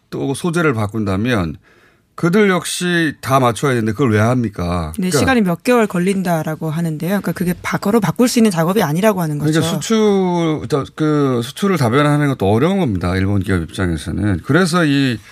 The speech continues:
Speaker 1: 유노가미 소장이 바보 같은 일본 정치인들이 바보 같은 결정을 해서 크게 피해를 입히고 있고 한국은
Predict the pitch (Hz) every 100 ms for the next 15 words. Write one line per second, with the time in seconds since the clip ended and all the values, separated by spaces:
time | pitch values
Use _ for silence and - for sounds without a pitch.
0 | - - - - 120 135 139 131 110 143
1 | 135 127 131 135 120 95 _ _ _ _
2 | _ - 120 143 139 143 127 123 131 113
3 | 117 104 131 110 104 98 98 113 113 110
4 | 101 110 104 95 78 95 101 85 80 -
5 | - - - - 170 139 165 147 120 107
6 | 110 92 92 117 104 92 - 95 92 170
7 | 175 165 160 143